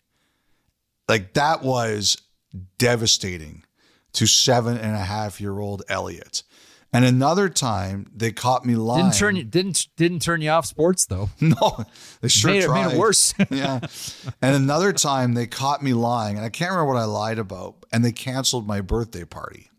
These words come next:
Speaker 1: Now, to be honest, I'm a bit antisocial, so that didn't bother me too much. But losing the Reggie Jackson tickets sure did.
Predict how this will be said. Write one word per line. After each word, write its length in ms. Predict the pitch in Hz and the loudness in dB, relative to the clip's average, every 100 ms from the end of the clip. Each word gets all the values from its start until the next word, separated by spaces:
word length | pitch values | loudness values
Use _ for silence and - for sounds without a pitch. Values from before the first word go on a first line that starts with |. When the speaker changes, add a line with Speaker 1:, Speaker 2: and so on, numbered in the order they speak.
| - - - - - | -20 -20 -20 -4 2
Speaker 1:
Now, 160 | 135 | 2
to 100 | 127 | 2
be 160 | 135 143 | 0 0
honest, 400 | 165 156 127 - | 2 2 2 -2
I'm 160 | 123 127 | -2 -2
a 80 | 120 | 0
bit 240 | 135 156 | 0 0
antisocial, 920 | 131 127 117 110 104 110 131 151 160 - _ | -2 -4 0 0 0 -2 -2 -2 -2 -8 _
so 160 | - 113 | -2 2
that 300 | 123 143 127 | 2 2 0
didn't 240 | 127 113 | -4 -2
bother 340 | 107 107 104 | -2 -2 -4
me 160 | 87 85 | -8 -8
too 220 | - 98 | -8 -8
much. 440 | 82 - - - - - - - | -10 -10 -4 -4 -6 -20 -20 -2
But 240 | 127 127 127 | 0 2 2
losing 840 | 127 147 180 160 165 151 151 - | 2 4 4 2 0 -2 -6 -4
the 120 | 120 | -4
Reggie 400 | 110 127 127 127 | 0 0 0 -4
Jackson 580 | 113 113 110 - - 127 | -4 -4 -4 -4 -4 -4
tickets 400 | 123 123 139 131 | -4 -8 -6 -4
sure 260 | - 120 117 | -2 -2 -2
did. 380 | 117 123 160 | -2 -2 -4